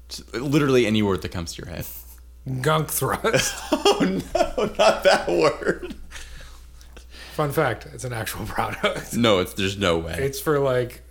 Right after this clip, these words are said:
Speaker 2: uh, cleaning small engines.
Speaker 1: That's disgusting. Nobody thinks about this shit, apparently.
Speaker 2: <laughs>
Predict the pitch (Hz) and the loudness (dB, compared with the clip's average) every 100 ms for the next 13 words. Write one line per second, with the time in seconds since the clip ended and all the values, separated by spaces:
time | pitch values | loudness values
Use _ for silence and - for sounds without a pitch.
0 | - 127 117 117 113 - - 127 123 - | -2 0 0 -2 -4 -8 -6 -4 -4 -4
1 | 127 113 107 110 98 - - - 87 - | -4 -4 -6 -8 -10 -10 -8 -6 -6 -6
2 | - - - - - - - - - - | -8 -6 -6 -8 -12 -14 -16 -20 -20 -20
3 | - - - - - - - - - - | -20 -20 -20 -20 -20 -20 -20 -10 -10 -10
4 | - 147 175 170 160 135 117 101 90 - | -2 0 2 0 -2 -2 -2 -4 -4 -6
5 | - - - - - - - - - - | -6 -6 -6 -8 -8 -10 -12 -14 -10 -8
6 | - - - | -10 -12 -8